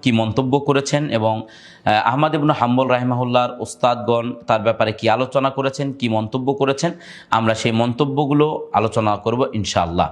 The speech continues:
ইমাম আহমদ ইবনে হাম্বল রাহিমাহুল্লাহ সম্পর্কে তার সমকালীন, আহ, আলিম, সমকালীন মুহাদ্দিস আলী ইবনুল মাদিনী রাহিমাহুল্লাহ তিনি বলেন যে, "আমাদের সহচরদের মধ্যে আহমদ ইবনে হাম্বল সবচাইতে বড় হাফেজ ছিলেন।"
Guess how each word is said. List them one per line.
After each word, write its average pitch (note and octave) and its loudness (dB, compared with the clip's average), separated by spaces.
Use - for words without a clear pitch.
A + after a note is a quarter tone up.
ইমাম F3 2
আহমদ D3+ 2
ইবনে D3 4
হাম্বল B2 2
রাহিমাহুল্লাহ A#2+ 0
সম্পর্কে G2+ -4
তার G2+ -2
সমকালীন, A#2 -2
আহ, G#2 2
আলিম, A#2 0
সমকালীন G#2+ 0
মুহাদ্দিস G#2+ -4
আলী B2+ 2
ইবনুল C3 4
মাদিনী A2+ 2
রাহিমাহুল্লাহ G#2 0
তিনি B2+ 4
বলেন G2 2
যে, A2 0
"আমাদের C#3+ -2
সহচরদের D#3 0
মধ্যে A2 -2
আহমদ C3+ 0
ইবনে B2+ 0
হাম্বল G#2 0
সবচাইতে D#3 0
বড় A2+ 4
হাফেজ A2 -2
ছিলেন।" F2 -4